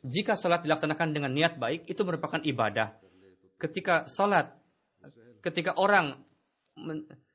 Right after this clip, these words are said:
menci-, mendapatkan itu, maka tidak akan sulit lagi baginya meskipun dia tidak mendapatkan tunjangan jika niatnya baik. Lalu, orang yang mengkafirkan Masih Maud alaihi salam dan mendustakan beliau alaihi salam,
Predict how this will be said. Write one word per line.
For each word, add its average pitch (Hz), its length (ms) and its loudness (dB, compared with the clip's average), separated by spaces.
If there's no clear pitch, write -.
menci-, 165 320 -6
mendapatkan 160 720 0
itu, 190 400 -2
maka 175 240 0
tidak 180 240 0
akan 175 100 2
sulit 175 220 -2
lagi 208 160 0
baginya 135 320 0
meskipun 147 240 -4
dia 147 160 2
tidak 139 160 0
mendapatkan 123 320 -4
tunjangan 120 320 -4
jika 113 160 -4
niatnya 123 320 -2
baik. 107 320 -2
Lalu, 160 240 -2
orang 170 320 4
yang 143 320 0
mengkafirkan 156 560 -2
Masih 147 240 -2
Maud 143 160 -2
alaihi 131 160 -2
salam 165 320 -6
dan 135 480 0
mendustakan 151 640 -2
beliau 131 320 -2
alaihi 120 160 -4
salam, 123 400 -8